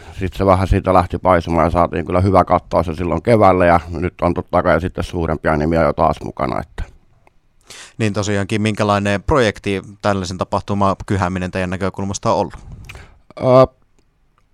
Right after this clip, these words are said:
Speaker 1: aika lailla niin kuin kaveriporukalla, ää, räppärit tuntoo toinen toisiansa, niin sitä kautta ollaan niin kuin haettu artisteja tähän, ja, tota, tota, sitten niin kuin järjestäjän puolelta, niin, niin totta kai niin kuin luvat ja sähköt ja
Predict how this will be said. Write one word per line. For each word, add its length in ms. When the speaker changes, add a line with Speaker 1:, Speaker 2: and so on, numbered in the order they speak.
Speaker 1:
aika 240
lailla 160
niin 180
kuin 120
kaveriporukalla, 960
ää, 280
räppärit 480
tuntoo 300
toinen 360
toisiansa, 580
niin 340
sitä 320
kautta 340
ollaan 180
niin 120
kuin 120
haettu 280
artisteja 560
tähän, 340
ja, 120
tota, 380
tota, 200
sitten 240
niin 60
kuin 100
järjestäjän 520
puolelta, 480
niin, 160
niin 200
totta 280
kai 180
niin 140
kuin 280
luvat 440
ja 160
sähköt 600
ja 140